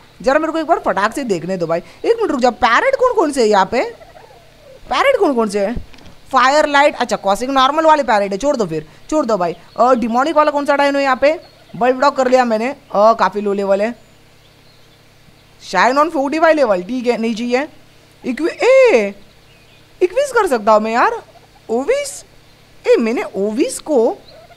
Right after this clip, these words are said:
tame तो करा लेकिन मैंने Ovies को evolve नहीं करा ना guys, क्या बोलते हो?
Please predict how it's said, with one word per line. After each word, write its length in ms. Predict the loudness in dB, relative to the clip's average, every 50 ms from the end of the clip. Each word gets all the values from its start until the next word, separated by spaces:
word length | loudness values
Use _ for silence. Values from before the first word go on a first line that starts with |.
| -12 -4
tame 200 | -2 -2 -2 2
तो 140 | 2 2 2
करा 200 | 4 2 2 0
लेकिन 220 | 0 0 -2 -2
मैंने 220 | -2 -2 -4 -4 -4 -4
Ovies 220 | -4 -4 -6 -4
को 120 | -4 -6 -6
evolve 440 | -6 -6 -8 -6 -4 -2 -2 -2 0
नहीं 160 | 0 0 0
करा 220 | 0 0 0 -2 -4
ना 120 | -4 -2
guys, 340 | -2 0 0 0 0 -2 -8 -16 -20 -20 -20 -20 -20 -20 -20 -20 _ _ -4 -2
क्या 140 | -2 0
बोलते 300 | 0 -2 -4 -4 -4 -4
हो? 140 | -6 -6 -6